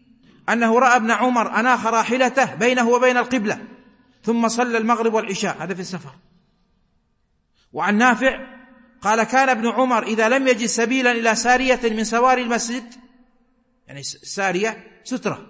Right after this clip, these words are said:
قال: "لي ولني ظهرك". والسترة شيء مرتفع أمام المصلي مقدار ذراع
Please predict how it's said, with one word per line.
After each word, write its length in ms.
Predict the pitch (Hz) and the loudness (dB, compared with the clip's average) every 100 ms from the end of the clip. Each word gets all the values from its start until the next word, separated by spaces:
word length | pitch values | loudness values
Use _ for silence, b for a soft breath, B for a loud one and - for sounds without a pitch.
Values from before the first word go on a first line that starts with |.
| - _ _ _ _ _ _ _ - | -20 _ _ _ _ _ _ _ -4
قال: 460 | 214 240 247 262 254 - - - - _ - | 2 4 6 4 2 -10 -20 -20 -20 _ -4
"لي 520 | 196 277 285 277 - - - _ - _ _ | 0 2 0 -6 -14 -18 -20 _ -20 _ _
ولني 480 | 147 240 294 277 254 | 0 2 2 2 2
ظهرك". 460 | 233 190 190 - - - - - _ _ _ _ _ _ _ _ _ _ _ | 2 2 0 -4 -14 -20 -20 -20 _ _ _ _ _ _ _ _ _ _ _
والسترة 880 | 156 165 247 262 214 220 - - - - | -8 -6 -4 -2 0 -2 -4 -16 -20 -8
شيء 280 | 220 247 | -4 -2
مرتفع 560 | 220 214 233 208 202 190 | -2 -4 -2 -2 -2 -4
أمام 220 | 214 220 | -2 -2
المصلي 520 | 208 202 - 180 135 - - - _ _ _ _ _ _ _ _ _ _ _ 240 | -2 -6 -6 -6 -8 -14 -20 -20 _ _ _ _ _ _ _ _ _ _ _ -10
مقدار 380 | 247 196 254 | -6 0 0
ذراع 540 | 196 190 147 101 - | 0 -2 -4 -8 -18